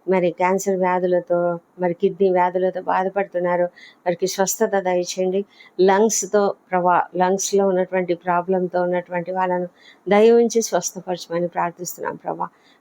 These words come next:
మా తండ్రి, వారి లంగ్స్ క్లియర్ అగునట్లుగా సహాయం చేయండి. అవును ప్రభా, భయంకరమైన పొల్యూషన్తో మేము బాధపడుతున్నాము ఈ లోకంలో ప్రభా. మరి మా దేశంలో కూడా ఎంతో భయంకరమైన పొల్యూషన్ ఉన్నది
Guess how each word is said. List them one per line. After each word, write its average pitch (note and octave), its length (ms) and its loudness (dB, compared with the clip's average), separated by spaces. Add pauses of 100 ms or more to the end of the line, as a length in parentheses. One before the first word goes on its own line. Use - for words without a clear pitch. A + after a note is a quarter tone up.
మా G3 80 2
తండ్రి, G3+ 560 4
వారి F3+ 220 0
లంగ్స్ F3+ 360 0
క్లియర్ F#3 340 0
అగునట్లుగా F3 520 -2
సహాయం E3+ 440 -2
చేయండి. D#3 420 -2 (380)
అవును G3 160 2
ప్రభా, F#3 300 2
భయంకరమైన G3 720 0
పొల్యూషన్తో G3+ 760 2
మేము G3 260 0
బాధపడుతున్నాము F3 920 -2 (360)
ఈ G3 80 6
లోకంలో G3+ 560 4
ప్రభా. F3 400 -2
మరి E3+ 280 0
మా E3+ 200 0
దేశంలో F#3 500 0
కూడా E3+ 240 -4
ఎంతో F#3 480 0
భయంకరమైన F3+ 600 -4
పొల్యూషన్ F3 560 -10
ఉన్నది E3 280 -10